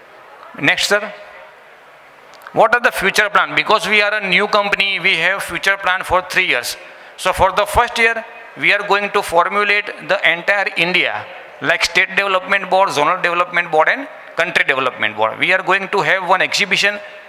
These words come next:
in next February in Nairobi, Kenya. And after, within a one year, we are going to in, uh, launch the portal for this in, uh, federation.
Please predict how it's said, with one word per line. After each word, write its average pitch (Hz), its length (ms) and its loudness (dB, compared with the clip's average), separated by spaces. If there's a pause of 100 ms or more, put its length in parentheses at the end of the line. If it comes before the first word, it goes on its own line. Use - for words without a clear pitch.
(160)
in 165 320 0
next 175 260 0 (140)
February 180 720 2
in 175 120 0
Nairobi, 160 380 2
Kenya. 151 540 0 (460)
And 156 120 2
after, 180 380 0 (140)
within 190 240 2
a 190 80 2
one 196 200 2
year, 202 220 2
we 185 160 2
are 190 100 -2
going 175 220 0
to 185 140 0
in, 180 220 -2
uh, 143 600 2
launch 170 320 2
the 180 420 0 (240)
portal 180 520 2 (320)
for 165 280 2
this 175 200 0
in, 175 260 -2
uh, 147 480 0
federation. 190 680 0